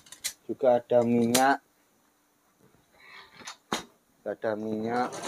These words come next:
minyak kasturi maupun gaharu. Cuman brand kita minyak gaharu dan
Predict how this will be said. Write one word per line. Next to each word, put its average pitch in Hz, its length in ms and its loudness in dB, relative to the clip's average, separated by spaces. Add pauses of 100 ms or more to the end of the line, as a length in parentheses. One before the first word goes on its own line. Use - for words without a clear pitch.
(600)
minyak 120 320 0 (1040)
kasturi 131 640 4
maupun 123 400 4
gaharu. 110 480 2
Cuman 151 480 4
brand 123 320 12
kita 120 560 10 (560)
minyak 120 320 8
gaharu 123 560 10 (480)
dan 160 320 12